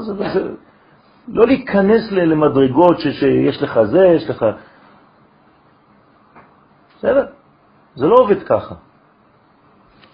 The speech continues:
כל מה שאתם מכירים היום זה מאוד מאוד עכשווי, מודרני, זה אף פעם לא היה. איך היו מסמיכים רב?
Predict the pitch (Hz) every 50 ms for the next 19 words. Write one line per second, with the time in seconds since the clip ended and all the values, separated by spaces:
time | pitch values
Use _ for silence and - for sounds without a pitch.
0 | - _ - _ _ - 214 240 254 240 240 - - 202 180 - - 190 180 170
1 | 156 160 - 156 143 165 190 180 170 151 143 147 156 175 180 151 127 139 143 143
2 | 147 - - - 185 190 190 190 156 156 151 151 156 165 170 165 156 - - -
3 | - - - 120 107 104 117 151 156 139 117 117 120 117 113 143 160 156 151 131
4 | 113 101 98 135 143 143 - - - 170 170 170 160 156 151 147 143 135 139 151
5 | 160 156 131 98 - - _ _ _ _ _ _ _ _ _ _ _ _ _ _
6 | _ _ _ _ _ _ _ _ _ _ _ _ _ _ _ _ 165 175 - 214
7 | 208 208 190 180 - - - 151 151 156 151 151 143 135 123 127 123 113 98 85